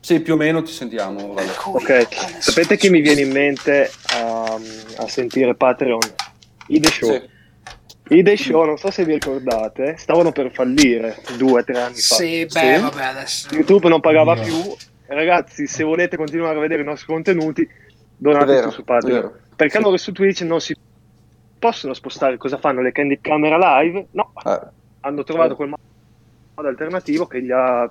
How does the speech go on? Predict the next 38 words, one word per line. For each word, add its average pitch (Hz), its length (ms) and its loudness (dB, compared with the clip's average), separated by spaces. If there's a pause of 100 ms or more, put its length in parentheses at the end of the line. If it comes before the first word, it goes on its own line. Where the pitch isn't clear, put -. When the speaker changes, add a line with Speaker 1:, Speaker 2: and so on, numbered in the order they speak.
Speaker 3:
insomma, 117 540 -8
gli - 260 -4
ha 123 80 2
un 127 80 2
attimo 131 400 0 (420)
rimessi 127 400 2
sulla 127 180 0
carre-, 117 400 2
sulla - 200 2
Speaker 1:
Sì. 139 60 6
Speaker 3:
carreggiata, 117 440 2
Speaker 4:
C'è 107 80 -6
Speaker 3:
giusto? 120 140 -4
Speaker 4:
tre 147 160 0
milioni 151 300 0
di 165 60 -4
iscritti, 151 480 -6
se 139 180 -6
già 147 180 2
uno, 156 240 0
se 147 500 -10
già 143 800 -4
meno 160 180 -8
della 151 160 -6
metà 151 220 -4
gli 139 80 -8
dona 139 560 -6
un 139 140 -8
euro, 160 200 -4
sono 135 120 -8
già 120 80 -2
a 113 40 -2
posto, 139 340 -6
cioè, - 140 -20
non 107 100 -20
è 113 100 -20
che 117 280 -20 (200)
Speaker 3:
Mm. 123 80 -16